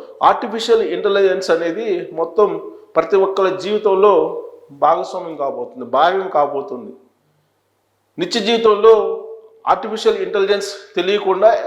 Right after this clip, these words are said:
రాబోయేటువంటి రోజుల్లో జీవించేటువంటి పరిస్థితి కూడా ఉండదని చెప్పి బిల్ గేట్స్ చెప్తున్నారు. విద్యా వైద్య రంగాల్లో దాదాపుగా ఉద్యోగాలు నైంటీ పర్సెంట్ పోయేటువంటి అవకాశం ఉందని చెప్పి అంచనా వేస్తున్నారు. విద్యా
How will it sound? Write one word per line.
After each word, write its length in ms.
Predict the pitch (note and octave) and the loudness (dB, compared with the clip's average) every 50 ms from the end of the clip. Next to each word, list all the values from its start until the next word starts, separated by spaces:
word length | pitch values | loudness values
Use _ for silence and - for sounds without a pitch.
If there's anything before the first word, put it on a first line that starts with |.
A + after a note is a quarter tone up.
| D#3 | 2
రాబోయేటువంటి 500 | D3+ D#3 F3+ F3+ G3+ G3+ G3 G3 G3 F#3+ F3+ | 2 2 4 2 2 0 0 -2 -6 -6 -10
రోజుల్లో 260 | F3 E3+ E3+ F3 G3+ G3 - C3 | -10 -12 -6 -4 -4 -4 -4 -6
జీవించేటువంటి 540 | D#3 F#3 G3 G#3+ G#3+ G3+ G#3+ - F#3+ F#3+ F3 E3+ | -8 -6 -6 -6 -6 -6 -6 -8 -8 -8 -6 -4
పరిస్థితి 280 | E3+ E3+ - - G3 F3 | -4 -4 -4 -6 -8 -6
కూడా 120 | F3 D#3+ D#3 | -4 -6 -6
ఉండదని 340 | D#3+ E3+ F3 E3+ F3 D#3+ D#3 D#3+ | -6 -6 -6 -6 -6 -6 -8 -8
చెప్పి 220 | D#3 D3+ F3 E3 D3+ C#3+ - - - - - _ _ _ _ - B2 | -10 -8 -8 -6 -6 -8 -10 -14 -18 -20 -20 _ _ _ _ -10 -6
బిల్ 140 | C3+ D#3 D#3 D#3 | -6 -4 -2 -2
గేట్స్ 180 | E3+ E3 E3 - - | -2 -2 -2 -2 -4
చెప్తున్నారు. 460 | C#3 G2 - - A#2+ A#2 G#2+ - - - - - - - _ _ _ _ _ _ _ _ _ _ _ _ _ _ _ _ _ _ - - _ - - | -4 -4 -4 -6 -4 -4 -4 -4 -6 -8 -12 -16 -20 -20 _ _ _ _ _ _ _ _ _ _ _ _ _ _ _ _ _ _ -20 -18 _ -6 -4
విద్యా 320 | F3 F3 D3+ D3 G3 G#3+ G#3+ G#3 F#3 | -4 -4 0 4 6 8 8 8 6
వైద్య 260 | F3+ F#3 - - G3 F3+ | 4 2 2 0 0 0
రంగాల్లో 440 | F3+ F3+ F3+ E3+ D#3+ D#3 D3 C#3 A#2+ - - - - - - _ _ _ _ _ _ _ _ _ _ _ _ _ _ _ - A2 | 0 0 2 2 2 2 2 -2 -2 -4 -6 -10 -16 -20 -20 _ _ _ _ _ _ _ _ _ _ _ _ _ _ _ -2 0
దాదాపుగా 640 | D3 D#3+ F3+ - - G#3 G3+ G#3 G#3 G3+ G3 F#3 D3+ C#3 - - - - - - - - - _ C#3+ D3+ | 2 2 4 4 6 6 6 6 4 2 4 4 4 4 2 -4 -10 -12 -16 -18 -20 -20 -20 _ -18 -12
ఉద్యోగాలు 420 | C#3+ D#3 G#3+ G3+ F#3+ F#3+ G3 G3+ F#3+ E3 D#3+ | 2 4 4 4 6 4 4 4 2 2 0
నైంటీ 360 | E3+ F3+ G3 G#3 F#3 G#3+ G#3+ G3 - | 0 -2 -2 -4 -4 -8 -6 -2 0
పర్సెంట్ 320 | F#3 F3+ - G#3+ G3+ F#3 - E3+ | -2 0 0 -4 -6 -6 -6 -4
పోయేటువంటి 420 | F3+ F3 F3 F3 F3 F3 E3+ E3 | -2 -2 -2 -2 -4 -4 -6 -6
అవకాశం 300 | D#3 - - D#3+ D3+ D#3 D#3 | -4 -2 -2 -4 -4 -4 -6
ఉందని 220 | D3 C#3+ C#3+ C#3 | -6 -6 -6 -6
చెప్పి 200 | C#3 C#3 - D#3 C3+ | -8 -6 -6 -6 -6
అంచనా 260 | - - B2+ C3+ C3 A#2 | -6 -6 -6 -6 -4 -4
వేస్తున్నారు. 400 | A2 - - - G#2+ G2 - - - - _ _ _ _ _ _ _ _ _ _ _ _ _ _ _ - | -6 -6 -10 -12 -14 -14 -14 -16 -20 -20 _ _ _ _ _ _ _ _ _ _ _ _ _ _ _ -6
విద్యా 240 | D3 D#3 D3 G3 G#3+ | -6 -2 2 2 2